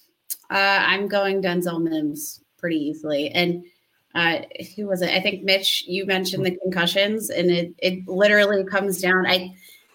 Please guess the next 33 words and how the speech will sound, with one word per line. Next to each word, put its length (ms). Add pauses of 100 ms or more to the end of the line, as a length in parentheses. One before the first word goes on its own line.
(260)
I 100
think 240
they 100
could 200
both 240
have 280 (180)
very 680 (140)
similar 520
upside 540
in 140
terms 360
of, 220 (300)
of 180
their 220
career 560
upside, 600 (400)
but 340
I 200
worry 340
that 200
we've 180
already 360
seen 580 (560)
the, 340
the 60
peak 400
of 180
Brandon 400
Cooks 460 (420)
simply 480
because 340
of 140
health. 340